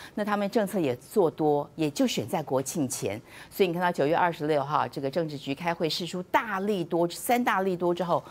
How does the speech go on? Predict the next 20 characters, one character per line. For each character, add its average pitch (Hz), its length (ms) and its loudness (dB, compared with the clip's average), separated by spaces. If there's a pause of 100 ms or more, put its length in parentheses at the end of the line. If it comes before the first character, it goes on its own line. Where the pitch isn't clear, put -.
(300)
不 - 80 2
得 220 220 4
了， 165 180 4
就 - 100 -4
在 240 120 2
国 233 200 6
庆 285 220 4
前 165 340 2
营 160 160 2
造 170 220 2
一 147 80 0
个 147 200 0
真 294 420 2
真 277 240 4
正 220 200 2
正 190 140 2
的 147 100 4
是 170 180 -4
那 170 80 2
种， 147 120 2